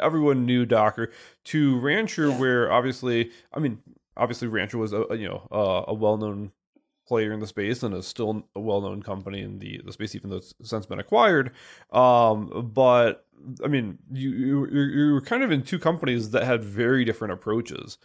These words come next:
Speaker 1: What did that look like?
Speaker 2: Yeah, yeah, and that, that was, like, by design. Um, so,
Speaker 1: <laughs>
Speaker 2: so,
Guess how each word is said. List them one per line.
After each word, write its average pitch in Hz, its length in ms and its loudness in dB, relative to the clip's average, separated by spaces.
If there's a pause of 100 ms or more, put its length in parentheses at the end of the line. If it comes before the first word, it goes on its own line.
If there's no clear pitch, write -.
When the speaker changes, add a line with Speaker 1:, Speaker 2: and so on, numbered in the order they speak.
Speaker 1:
What 131 200 2
did 196 100 0
that 139 160 4
look 107 240 -6
like? - 340 -10 (140)
Speaker 2:
Yeah, 131 380 -2 (120)
yeah, 147 300 2
and 156 200 2
that, 175 260 0
that 160 180 4
was, 175 240 2
like, 143 360 2 (640)
by 139 160 6
design. 131 580 0 (140)
Um, 151 520 0 (380)
so, 156 260 8 (380)
Speaker 1:
<laughs> - 300 -4
Speaker 2:
so, 143 920 2